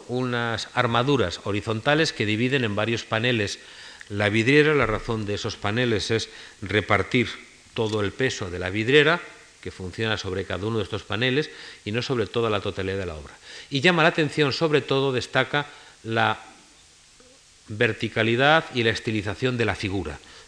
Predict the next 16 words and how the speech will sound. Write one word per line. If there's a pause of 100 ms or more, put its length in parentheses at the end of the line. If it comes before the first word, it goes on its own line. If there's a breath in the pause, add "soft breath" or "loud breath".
muy
acorde
con
elementos
de
la
escultura (420 loud breath)
que
se
están
produciendo, (140)
ya
avanzado
el
siglo
doce,